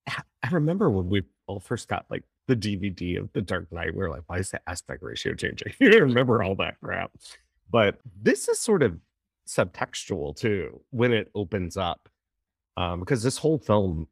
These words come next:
is about spectacle and the limits of vision,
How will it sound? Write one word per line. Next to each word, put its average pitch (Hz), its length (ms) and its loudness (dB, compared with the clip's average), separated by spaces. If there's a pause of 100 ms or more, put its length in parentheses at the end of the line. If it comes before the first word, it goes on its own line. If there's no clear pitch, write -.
is 82 140 -8
about 80 380 -8 (480)
spectacle - 840 -8 (560)
and 90 580 2
the 104 140 4
limits 90 400 0
of 87 100 0
vision, 85 600 -6